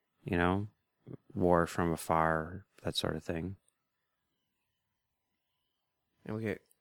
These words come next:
Speaker 2: some of the credits over.
Speaker 1: Yeah, which is rare for, um, Star Trek.
Speaker 2: Kirk just going back to work. It's like, well, that, yeah, I'm sorry, but that's, that was
Speaker 1: That's
Speaker 2: what
Speaker 1: the way
Speaker 2: happened.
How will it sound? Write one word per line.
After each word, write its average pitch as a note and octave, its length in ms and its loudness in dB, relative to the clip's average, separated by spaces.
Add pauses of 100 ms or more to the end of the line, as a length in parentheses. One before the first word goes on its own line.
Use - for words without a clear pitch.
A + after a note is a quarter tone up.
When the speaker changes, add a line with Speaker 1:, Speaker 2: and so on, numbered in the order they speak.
(160)
Speaker 2:
some G#2 240 -2
of G2+ 80 -2
the G2 80 0
credits G#2 460 -2
over. G#2+ 600 -2 (920)
Speaker 1:
Yeah, G#2+ 160 6
which F2 180 0
is E2 140 -2
rare E2+ 320 2
for, D#2+ 420 -8 (480)
um, D#2 400 -6 (180)
Star - 300 -14
Trek. - 340 -10 (960)
Speaker 2:
Kirk - 360 -6
just - 240 -6
going G#2 280 -4
back G#2 260 -4
to E2+ 100 -8
work. G#2 400 -4
It's - 180 -8
like, D#2+ 120 -12 (1080)
well, C3 280 -4 (120)
that, A2+ 240 -4 (180)
yeah, C3 320 -4
I'm A2+ 120 -8
sorry, A#2+ 440 4
but G#2 240 -6
that's, - 360 -4 (1400)
that F#2+ 180 -10
was - 120 -8
Speaker 1:
That's - 20 -12
Speaker 2:
what G#2+ 160 -4
Speaker 1:
the D3+ 40 -4
way E3 100 -2
Speaker 2:
happened. - 80 -2